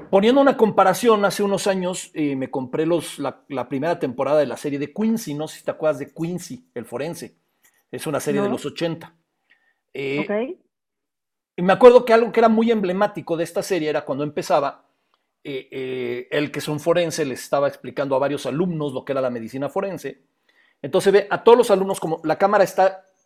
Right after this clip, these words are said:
Speaker 1: desde el punto de vista, digamos, desde el, desde el cadáver,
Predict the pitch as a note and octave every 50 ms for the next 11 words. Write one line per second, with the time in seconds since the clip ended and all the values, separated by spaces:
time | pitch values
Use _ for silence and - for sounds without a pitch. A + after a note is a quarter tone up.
0 | _ _ _ _ _ _ C#3+ C3+ D3+ D3 C#3+ D3+ C#3 - - G3+ G#3+ G3+ A3 G3
1 | F3+ F#3 F3 - F#3 D#3+ D3 D#3+ E3+ F3 F3 D#3+ C#3 C#3+ C#3 B2 A#2+ B2 C3 B2+
2 | B2+ B2+ B2+ C3 C3 - C3 C3+ B2 C3 C3+ C3 - D3+ D3+ E3 D#3+ D#3+ C#3+ B2+
3 | -